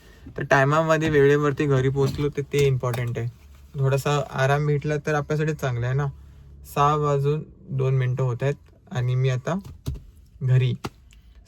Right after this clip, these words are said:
So, I hope तुम्हाला व्हिडिओ आवडला असेल. व्हिडिओ आवडला असेल, नक्की लाईक करा, शेअर करा, सबस्क्राईब करा. याच्या कालची जी व्हिडिओ आहे ती मी पब्लिश करायला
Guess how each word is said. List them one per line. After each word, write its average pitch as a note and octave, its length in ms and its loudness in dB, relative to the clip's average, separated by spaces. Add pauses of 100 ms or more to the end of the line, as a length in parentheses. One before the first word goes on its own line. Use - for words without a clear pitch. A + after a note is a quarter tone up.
(100)
So, C#3+ 300 6 (1300)
I D3 80 6
hope E3+ 220 2
तुम्हाला D3+ 220 2
व्हिडिओ D3 220 4
आवडला C#3+ 300 4
असेल. C#3+ 220 0
व्हिडिओ C3+ 200 4
आवडला C3 260 4
असेल, C3+ 260 0
नक्की C3+ 260 0
लाईक C#3 280 4
करा, C3+ 260 0
शेअर C3+ 300 0
करा, C3 280 -2
सबस्क्राईब C3 440 -2
करा. C3 260 -4 (460)
याच्या C#3+ 240 2 (100)
कालची D3 400 4
जी D#3+ 100 0
व्हिडिओ D#3 280 2
आहे D#3 280 4
ती D3+ 220 -6
मी D3+ 120 -2
पब्लिश C#3+ 420 0
करायला D3+ 640 2